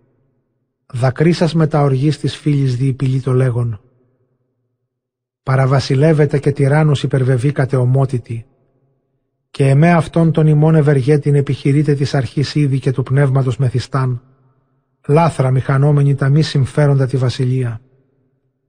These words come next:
Τις τους κρατήσαντας ημών εν πίστη τα της χώρας οχυρώματα,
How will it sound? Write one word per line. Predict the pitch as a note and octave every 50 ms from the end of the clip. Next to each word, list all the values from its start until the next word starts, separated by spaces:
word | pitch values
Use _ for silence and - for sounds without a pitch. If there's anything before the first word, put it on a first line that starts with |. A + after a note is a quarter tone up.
| _ _ _ _ _ _ _ _ _ _ _ _ _ _
Τις | - G3 -
τους | - - C3+
κρατήσαντας | - - C#3 B2+ - - D#3 - D3+ C#3 C#3 C3 - -
ημών | C#3 C#3 D3+ D#3 D3
εν | D3 C#3 B2+ C3+
πίστη | - D#3+ D#3 - - D3+
τα | C#3 C3+
της | B2 C#3+ -
χώρας | - - D3 D3+ D3 B2+ -
οχυρώματα, | C3+ - - C#3+ C#3 D3+ D3 C#3+ C3+ B2+ - C3+ C3 B2 -